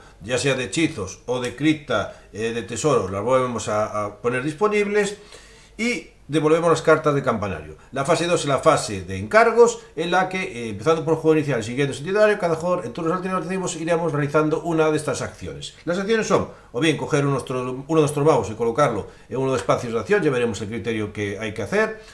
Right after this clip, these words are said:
Después tenemos la opción de realizar un hechizo, si tenemos un hechizo en nuestra zona de juego lo podemos hacer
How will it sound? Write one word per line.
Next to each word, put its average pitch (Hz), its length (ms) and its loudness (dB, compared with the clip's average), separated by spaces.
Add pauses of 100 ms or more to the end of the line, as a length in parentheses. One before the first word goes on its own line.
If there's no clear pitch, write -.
(200)
Después 139 500 0 (320)
tenemos 160 280 2
la 156 60 4
opción 156 260 2
de 113 240 -4
realizar 117 380 0
un 120 80 2
hechizo, 185 260 0
si 143 80 -6
tenemos 147 300 0
un 156 240 0
hechizo 151 340 0
en 135 40 0
nuestra 120 200 -4
zona 135 160 0
de 127 80 0
juego 139 280 4
lo 104 120 -4
podemos 117 360 0
hacer 120 440 -2